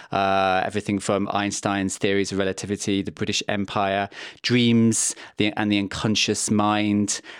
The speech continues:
And, uh, there's also an elective about, uh, drug discovery and molecular biology. So a really great range. And I've, as I'm reading this list, I wish I could be in all of them and, and, and sit there at the back and listen in.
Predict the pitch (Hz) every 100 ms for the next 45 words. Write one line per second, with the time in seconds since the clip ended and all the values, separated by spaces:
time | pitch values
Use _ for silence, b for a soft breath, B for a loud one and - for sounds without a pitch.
0 | B 90 95 95 95 90 - - 95 90
1 | 87 - 95 98 92 - 95 95 95 -
2 | 92 95 92 90 - - - 90 82 -
3 | 95 - - 98 92 95 95 92 90 -
4 | 92 90 90 85 - B B B B B
5 | B 107 107 110 - 107 101 - 90 95
6 | 92 76 76 95 87 95 110 110 104 98
7 | - 101 95 - 98 92 90 85 - -
8 | - 92 92 - 104 95 - 113 107 117
9 | 113 110 104 123 120 - - - B _
10 | 101 98 98 107 110 104 107 95 - _
11 | 117 110 113 117 104 95 95 98 101 98
12 | 101 98 98 - 110 107 104 110 107 107
13 | 104 101 - 104 98